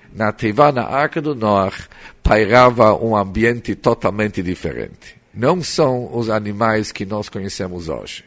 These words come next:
Eram animais com upgrade. E agora podemos também entender que mesmo após de Yavshah Haaretz, que a terra se tornou seca, mesmo assim, o Noah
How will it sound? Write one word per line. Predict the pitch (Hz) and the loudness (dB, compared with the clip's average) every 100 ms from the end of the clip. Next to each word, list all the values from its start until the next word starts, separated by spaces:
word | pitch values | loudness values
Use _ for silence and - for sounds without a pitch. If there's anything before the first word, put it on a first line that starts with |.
| _ - - - - | _ -20 -20 -20 -4
Eram | 151 156 160 135 | 2 2 2 0
animais | 131 123 107 95 92 92 - - _ - | -2 -2 0 0 -2 -6 -12 -18 _ -6
com | 123 - | -6 -2
upgrade. | 110 101 98 82 73 - - - _ _ _ _ _ _ _ | -2 -2 -2 -2 -4 -12 -18 -20 _ _ _ _ _ _ _
E | - | 6
agora | 117 110 151 180 165 | 6 10 10 12 10
podemos | - 110 170 170 | 8 8 6 4
também | 139 117 143 165 | 2 2 0 0
entender | 156 147 123 98 92 92 - - | -4 -4 0 2 4 2 -4 -14
que | - | -4
mesmo | 117 113 165 202 160 160 160 | -4 0 2 2 0 -4 -4
após | - 123 - 165 147 104 | -2 -4 2 4 4 2
de | 95 | -2
Yavshah | 110 107 104 - 165 170 147 - | -4 -4 -6 -4 0 0 0 -2
Haaretz, | 127 135 98 60 - | 0 0 0 -8 -12
que | - | -6
a | 120 | -6
terra | 110 - 160 165 120 | -6 -2 2 4 2
se | 104 - | -6 -8
tornou | 117 - 107 113 147 | -10 -6 -6 -4 -4
seca, | - - 85 - - - _ _ _ | -4 -6 -6 -6 -10 -10 _ _ _
mesmo | 135 180 170 185 | 6 6 8 4
assim, | 170 - 123 117 - | 2 4 4 4 2
o | 110 117 | 0 0
Noah | 120 156 135 131 - - | 6 8 8 6 2 -8